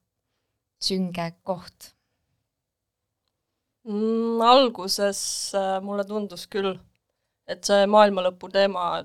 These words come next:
Speaker 2: tegelikult huvitas mind juba ennem. Äh, no ja siis, äh, selle kaudu ma jõudsin ka pub G-ni, et minu jaoks pub G, kui ma seda vaatasin, kuidas teised mängivad,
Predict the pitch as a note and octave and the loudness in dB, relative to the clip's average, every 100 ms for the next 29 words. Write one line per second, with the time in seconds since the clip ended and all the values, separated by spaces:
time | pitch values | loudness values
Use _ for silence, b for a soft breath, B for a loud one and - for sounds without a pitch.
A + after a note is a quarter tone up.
0 | F3+ F#3 F3+ F3+ G3 F3 - F3 F#3+ G3 | -6 -6 -6 -8 -14 -12 -16 -16 -14 -14
1 | F3+ F#3+ G#3+ G#3+ G3+ F#3+ - _ _ _ | -8 -4 -2 -2 -4 -8 -18 _ _ _
2 | _ _ _ _ _ _ _ F#3+ F#3+ F#3 | _ _ _ _ _ _ _ -8 -6 -4
3 | F#3+ G#3 _ _ G3+ G3+ E3 G3 F#3+ G3 | -6 -10 _ _ 0 2 4 2 0 -8
4 | - G3+ F#3 F3+ F3+ _ _ _ _ _ | -6 -2 0 -2 -8 _ _ _ _ _
5 | _ _ _ _ _ _ _ _ - G#3 | _ _ _ _ _ _ _ _ 0 4
6 | G3 F#3+ F3+ F#3 F#3+ F#3+ F#3 F3 F3 F3 | 4 4 0 0 0 0 -4 -10 -6 -6
7 | F3 - F#3+ F#3 - - G3+ F3+ D#3 F3 | -6 -2 2 2 0 -4 -4 -4 -6 -12
8 | - - - - F#3+ F#3 E3+ - F3+ E3 | -14 -20 -20 -14 -6 -4 -4 -4 -2 -2
9 | - - G3 F3 E3+ E3+ _ _ _ _ | -2 -4 -4 -4 -8 -12 _ _ _ _
10 | _ E3+ E3+ F#3 F#3 G#3+ G#3 - F3 F#3 | _ -6 -6 -2 4 6 6 2 -10 -8
11 | F3+ F3 F3+ E3 - F3+ F#3 F#3 F#3+ F3 | -10 -10 -10 -8 -8 -8 -6 -4 -4 -6
12 | E3 | -10